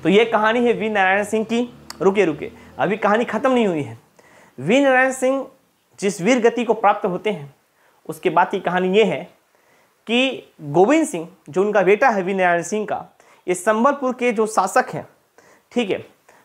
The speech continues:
शासक कह सकते हैं, सुरेंद्र शाह, ठीक है, जो अभी भी जेल से निकले ही थे, उनके साथ मिल जाते हैं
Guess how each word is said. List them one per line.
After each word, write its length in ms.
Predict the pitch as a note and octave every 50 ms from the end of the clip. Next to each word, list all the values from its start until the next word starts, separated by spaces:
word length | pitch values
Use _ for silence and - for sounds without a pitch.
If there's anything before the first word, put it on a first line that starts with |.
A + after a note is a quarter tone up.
| _ _ -
शासक 360 | - G3+ G3+ - B3 A#3+ -
कह 100 | A#3 A3+
सकते 280 | A3+ A3+ G#3+ - G#3+
हैं, 140 | A3 A3+ -
सुरेंद्र 360 | - - - F3+ G3 G#3+ A3
शाह, 140 | A3 A#3 F#3+ F3 - - _ _ _ _ _ _ _ _
ठीक 160 | - A#3+ F#3+ F3
है, 100 | C3 C#3+
जो 140 | C#3 G3
अभी 140 | G3+ G3+ A3+
भी 100 | A#3 A3
जेल 200 | E3+ F#3 G#3 G#3
से 280 | G#3 - A3 G#3+ G3+ - F3+
निकले 240 | F3 F3 - G#3+
ही 120 | A3 A3 G#3+ - -
थे, 80 | F3+ - - _ _ _ _ _ _ _ _ _ _ _ _ _ _
उनके 300 | G3+ A3+ B3 A#3+ B3+ C4+
साथ 320 | C4 - A#3+ A3 B3 B3+ -
मिल 160 | A3 A3+ A#3
जाते 300 | G#3+ B3 A#3+ A#3+ B3 C4
हैं 240 | A#3 F#3+ D3+ D#3+ -